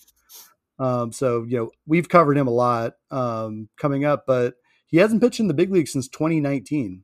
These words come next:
which I didn't realize. Um, but do you remember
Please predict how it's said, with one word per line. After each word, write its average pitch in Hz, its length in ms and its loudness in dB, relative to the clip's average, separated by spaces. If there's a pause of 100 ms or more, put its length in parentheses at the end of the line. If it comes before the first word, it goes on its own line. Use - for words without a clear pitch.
which 123 160 -8
I 123 80 -2
didn't 117 180 -6
realize. 113 540 -8 (760)
Um, 110 560 -4 (440)
but 147 340 6 (240)
do 151 100 -4
you 151 220 2
remember 160 760 4